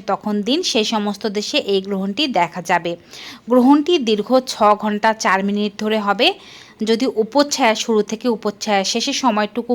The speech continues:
পর্যন্ত মানতে চান, সেক্ষেত্রে ছ ঘন্টা চার মিনিট, আর যদি শুধুমাত্র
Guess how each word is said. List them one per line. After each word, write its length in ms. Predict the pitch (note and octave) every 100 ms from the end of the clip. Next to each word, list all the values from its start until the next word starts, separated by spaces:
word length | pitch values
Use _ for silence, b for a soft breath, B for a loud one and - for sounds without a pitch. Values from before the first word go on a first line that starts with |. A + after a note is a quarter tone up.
| A3
পর্যন্ত 380 | A3+ A3+ A#3 B3 G#3+
মানতে 280 | G3 G3 G3+
চান, 200 | B3 D#4 B B B B
সেক্ষেত্রে 500 | - C4 B3+ C4+ A#3+
ছ 120 | A#3 - G3+
ঘন্টা 320 | F#3 G3 G3 F#3+
চার 240 | G#3 F3+
মিনিট, 280 | F#3+ G3+ E4+ B B B B
আর 140 | G3+ G#3
যদি 220 | C4+ C#4+
শুধুমাত্র 520 | D#4+ - C#4 D4 C#4+